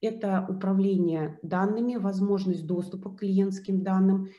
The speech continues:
и, безусловно, омниканальность, про которую мы еще сегодня не раз будем говорить. И с две тысячи восемнадцатого года Азима переключилась на Zendesk,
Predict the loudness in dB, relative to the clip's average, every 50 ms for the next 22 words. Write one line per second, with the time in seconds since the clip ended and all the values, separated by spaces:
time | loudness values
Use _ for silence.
0 | _ _ -6 -4 -4 -2 0 2 2 2 2 0 -2 0 0 0 0 2 2 4
1 | 4 4 2 0 -2 -2 0 0 0 0 -2 -2 -4 -8 -14 -18 -14 -14 -12 -6
2 | -2 0 2 2 2 0 0 -2 -4 -6 -8 -8 -8 -8 -8 -6 -4 -2 -2 -2
3 | 0 0 -2 -2 -4 -4 -6 -8 -6 -6 -6 -4 -4 -4 -4 -4 -4 -6 -8 -12
4 | -16 _ _ -20 -20 -20 -20 -20 -20 -20 -20 _ _ -8 -6 -4 -4 -6 -6 -6
5 | -4 -2 -2 -2 -2 -4 -6 -6 -6 -4 -4 -4 -4 -2 0 0 2 0 0 -2
6 | -4 -8 -10 -8 -4 -2 0 0 0 0 -2 0 0 2 2 4 2 2 0 -2
7 | -4 -6 -4 -4 -6 -6 -6 -6 -6 -4 -4 -4 -4 -4 -4 -2 -2 -2 -4 -4
8 | -4 -4 -4 -2 -2 -4 -4 -6